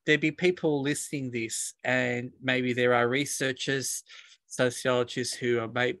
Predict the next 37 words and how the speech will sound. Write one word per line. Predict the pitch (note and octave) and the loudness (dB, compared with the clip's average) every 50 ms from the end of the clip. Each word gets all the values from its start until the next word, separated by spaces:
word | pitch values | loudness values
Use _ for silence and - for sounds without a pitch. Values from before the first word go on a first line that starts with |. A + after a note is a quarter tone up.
| _ | _
who | - - - - - B2+ B2+ B2+ B2 A#2+ | -14 -12 -12 -10 -10 -6 -4 -2 0 0
are | B2 | 0
in | B2+ B2 B2 | 0 0 -2
the | A#2+ | -2
media | A#2+ B2 B2+ C#3 C#3+ C3+ A#2 | 0 0 0 0 0 0 -2
space | - - - - A#2 A2+ A2+ A2 G#2+ - - - - _ - - - _ _ _ | -2 -2 -2 0 2 2 2 2 2 0 0 0 -2 _ -20 -20 -20 _ _ _
who | - C3 B2 A#2+ | 0 0 2 4
are | A#2 A2+ A2+ | 4 4 2
cisgendered | A2+ - - C#3+ B2+ - - - - B2+ A#2+ A#2+ A#2 A#2+ A#2+ A#2+ | 0 0 0 0 0 -2 -4 -2 0 0 0 2 2 0 2 0
heterosexual | A#2+ - - B2 A#2+ - C3 A#2+ A#2+ - - - A#2+ A2+ - | -2 -2 -4 -6 -4 0 0 -2 -2 -2 -2 -2 -2 -2 -2
photographers. | A#2+ A#2+ - - F#3 F#3 - E3 - - - - - - - - - - - - - - _ _ _ _ _ _ _ - | -4 0 4 4 4 4 4 0 -2 -2 -6 -6 -4 -4 -4 -6 -6 -12 -18 -18 -20 -20 _ _ _ _ _ _ _ 2
And | C#3 C#3 | 4 6
I'm | C3+ C#3 C3+ - | 4 4 4 6
always | D3 D3 D3+ D3 C#3+ - - | 6 8 8 6 6 4 0
interested | - C#3+ C#3 - - - C3+ - - - - B2 A#2 - - | -4 -4 -4 -4 -4 -4 -4 -4 -2 0 0 -2 -2 -2 -6
to | - B2+ | -6 -4
see | - - - C3 B2 A#2+ | -4 0 4 4 4 4
when | A#2+ B2+ B2 A#2+ | 6 4 2 2
somebody | A#2 - - B2+ B2+ B2 B2+ B2 A#2 A#2+ | 2 2 4 4 4 4 4 2 2 0
captures | - - - D3 C#3 - - - - C3+ A#2+ - - - | -4 -4 -2 -2 -2 -2 -4 -8 -4 -4 -4 -4 -4 -4
an | C3 A#2 | -4 -4
image | A#2 A2+ A2 A2 A2 A2 - - - - - - - - - - - _ - | -4 -4 -4 -4 -6 -8 -8 -8 -10 -10 -10 -12 -18 -20 -20 -20 -16 _ -6
or | C3 B2 | -4 0
that | B2+ A#2+ A#2+ | 0 0 2
they | - B2 A#2+ B2 | 4 6 6 8
are | B2 B2+ B2 A#2+ | 8 6 6 6
a | A#2 A#2 A#2+ - - - - | 4 2 0 -4 -10 -16 -12
professional | - A#2+ - - A#2+ A#2+ - - - A2+ A2+ A2+ G#2+ G#2+ | -10 -6 -2 0 0 0 0 -2 -4 -4 -4 -6 -6 -8
photographer, | G#2+ - A#2 G#2+ - - B2 A#2+ A2+ A#2+ C3+ B2 - - E3+ D3 - - _ _ _ _ _ _ _ - - _ _ _ - | -10 -10 -12 -8 -4 -2 -2 -2 -2 -4 -8 -6 -2 -2 -2 -2 -2 -6 _ _ _ _ _ _ _ -20 -20 _ _ _ -8
you | C3+ C3 | -4 -2
know, | C3 B2+ | -2 -2
how | B2 - E3 E3 E3 | 0 4 4 6 6
do | D#3+ E3 D3+ | 6 4 2
they | C#3 C3 C3 | 2 2 0
see | B2+ - - - C3 B2 | 0 -2 -2 -2 0 0
the | A#2+ A#2 G#2+ | 0 -2 -4
world, | G#2+ B2 B2+ A#2+ A2 - - - - | -2 -2 -2 -2 -2 -4 -6 -10 -16